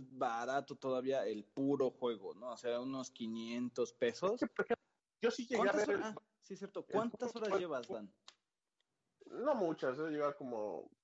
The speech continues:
Speaker 2: diez horas, güey, por ahí, ocho horas, por lo menos.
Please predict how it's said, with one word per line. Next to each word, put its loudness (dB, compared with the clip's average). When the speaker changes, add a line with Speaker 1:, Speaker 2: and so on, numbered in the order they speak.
Speaker 2:
diez -2
horas, 2
güey, -8
por -4
ahí, -4
ocho 2
horas, 2
por -6
lo -6
menos. -10